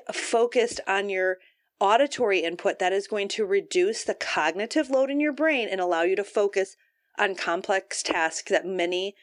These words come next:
technology tasks are. Now, not every task is like this, right? Some are ongoing. So my coachees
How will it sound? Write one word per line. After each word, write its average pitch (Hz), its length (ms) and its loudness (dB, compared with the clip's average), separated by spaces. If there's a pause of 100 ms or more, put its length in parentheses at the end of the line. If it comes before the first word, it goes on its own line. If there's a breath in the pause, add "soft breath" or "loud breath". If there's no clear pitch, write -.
(240 soft breath)
technology 185 640 0
tasks - 420 -2
are. - 300 -8 (500)
Now, 185 340 2 (540 soft breath)
not 254 460 2
every 285 300 2
task 214 540 2
is 180 160 0
like 175 340 2
this, - 260 -2
right? 185 200 2
Some 294 220 0
are 302 220 2
ongoing. 202 880 2
So 269 200 0
my 262 160 2
coachees 311 600 0